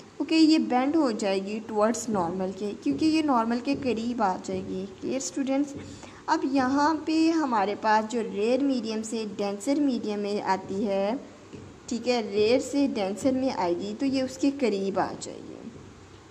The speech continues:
ठीक है, ये bend होकर और उसके करीब आ जाएगी normal रे के।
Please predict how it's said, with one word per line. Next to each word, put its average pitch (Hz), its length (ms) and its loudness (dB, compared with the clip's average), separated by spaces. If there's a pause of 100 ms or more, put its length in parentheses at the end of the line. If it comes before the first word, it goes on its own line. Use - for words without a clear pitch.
(320)
ठीक 226 260 -4
है, 277 120 4
ये 285 140 4
bend 254 260 2
होकर 277 300 2 (120)
और 254 320 2
उसके 247 260 -2
करीब 196 360 -2
आ 185 120 6
जाएगी 190 400 0
normal 190 500 0
रे 180 140 -4 (140)
के। 147 100 -6